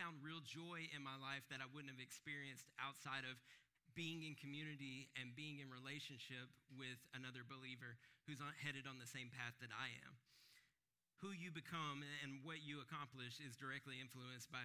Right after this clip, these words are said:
who you choose to spend your time with. And I learned quickly as an adult, um, that I'm weak on my own. I don't have all the strength that I wish that I did have. I can't be the man I wanna be on my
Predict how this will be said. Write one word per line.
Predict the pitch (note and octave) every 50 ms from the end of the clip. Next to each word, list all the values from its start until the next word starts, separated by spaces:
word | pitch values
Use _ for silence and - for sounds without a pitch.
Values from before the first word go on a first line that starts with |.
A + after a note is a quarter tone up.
| B2 A2+
who | B2 B2+
you | A#2+ A#2 B2 B2 A#2+ A2+ - - - -
choose | - - C#3 C3 A#2 -
to | B2 A#2
spend | - - C3 B2 A#2+
your | A#2 A2+ -
time | B2+ C3+ C3 B2+ A#2+
with. | A#2 G#2+ B2 - - - _ - - - - - - - - - - - -
And | D#3+ E3
I | D3+ D#3+
learned | F3+ F3+ D#3 -
quickly | - G3+ G3 - F#3+ F3 E3 D#3
as | D#3 D3+ D#3 D3+
an | D3
adult, | C#3 C3 C#3+ D#3+ E3+ F3 E3+ D#3+ - - - - - - - - - - C3+
um, | C#3+ C#3+ C#3 C3 B2+ B2 B2 - - D3
that | D#3+ E3 D#3 - -
I'm | D3 D#3+ F3 D#3+ D3+ D3+ - C#3
weak | C#3 D#3+ G#3 - - - - - -
on | - C#3 C3+ B2+
my | B2 A#2+ A#2 A2+ A2+
own. | A2+ A#2+ B2 A#2+ - - _ _ _ _ _ _ _ _ _ _ _ _ _ _ _ _ _ _ - -
I | C3+ D3 D3+ D3+ D3+ D3+ D3+ D#3 D3+ - - - - _ _ _ _ - - B2+ A#2+
don't | D3+ E3 F3+ F3+ D#3
have | C3+ A#2+ D3+ D3 D3 C#3 D3
all | C#3+ C#3 C#3
the | C3+ C3 B2
strength | - - - D3+ C#3 C3+ A#2+ - - C#3
that | C3 B2+ C3 C3
I | B2 B2+ B2+ A#2+
wish | B2 C3 A#2+ -
that | - B2+ A#2+ A#2
I | A#2 A#2 A#2+
did | C3+ C#3+ C#3+
have. | B2 A2+ A2 A2+ C3 C3+ - - _ _ _ - - - - - - - -
I | - D3 D3+
can't | - E3+ D#3+ E3+ D#3+ D3+
be | D3+ D#3 D#3 D#3 D3+ D3 D3 D3 D3+ - C#3+ C3+
the | C#3+
man | C#3+ D3 D3+ D#3 D#3 D#3 D3+
I | C#3+ C#3+ C#3+
wanna | C#3 C#3 C3+ C3 A#2+
be | C#3 C#3 C3+
on | C3 C3 C3
my | C3 B2+ C3